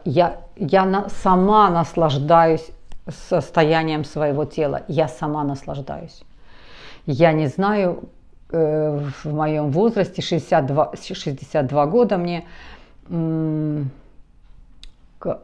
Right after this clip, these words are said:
как других, я не знаю, но, но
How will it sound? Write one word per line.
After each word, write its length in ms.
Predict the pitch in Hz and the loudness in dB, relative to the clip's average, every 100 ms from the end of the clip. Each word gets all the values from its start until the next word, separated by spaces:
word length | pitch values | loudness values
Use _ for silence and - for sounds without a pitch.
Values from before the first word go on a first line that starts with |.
| - | -2
как 360 | - 156 - - - | 4 4 4 -10 -6
других, 580 | 147 170 175 254 254 170 | 0 2 4 6 4 4
я 160 | 156 | 4
не 180 | 143 151 | 4 0
знаю, 520 | 147 170 226 214 170 | 0 4 6 6 4
но, 640 | 156 165 165 160 160 - - - | 2 2 2 2 2 0 -6 -8
но 520 | 170 165 160 151 160 | -4 -2 0 0 0